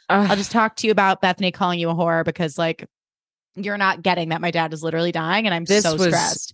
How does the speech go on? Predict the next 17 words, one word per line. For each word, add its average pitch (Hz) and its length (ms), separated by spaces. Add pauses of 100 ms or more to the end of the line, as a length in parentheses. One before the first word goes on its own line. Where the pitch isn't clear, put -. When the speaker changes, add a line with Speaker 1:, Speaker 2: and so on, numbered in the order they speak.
(160)
Speaker 1:
truly 160 640
the 139 260
height 127 440
of 120 180
delusion 110 680
Speaker 2:
It 330 160
was 415 140
Speaker 1:
for 151 100
Speaker 2:
crazy. - 260
Speaker 1:
her. - 160
Speaker 2:
I 262 60
was 302 100
like, 349 160
poor 302 220
sweet 427 200
Jules, 262 320
like, 233 160